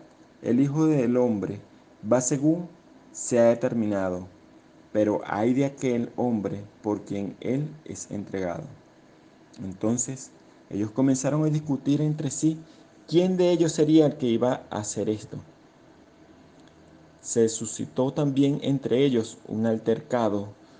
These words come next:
sobre el cual ellos deberían,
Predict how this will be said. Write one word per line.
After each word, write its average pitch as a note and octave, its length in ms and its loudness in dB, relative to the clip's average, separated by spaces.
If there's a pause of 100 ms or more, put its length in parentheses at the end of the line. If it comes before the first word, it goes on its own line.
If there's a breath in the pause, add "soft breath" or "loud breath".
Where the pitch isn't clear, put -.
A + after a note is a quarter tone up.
(220 loud breath)
sobre A2+ 340 2
el G#2 120 2
cual C#3 440 2
ellos C3 300 2
deberían, A#2+ 680 2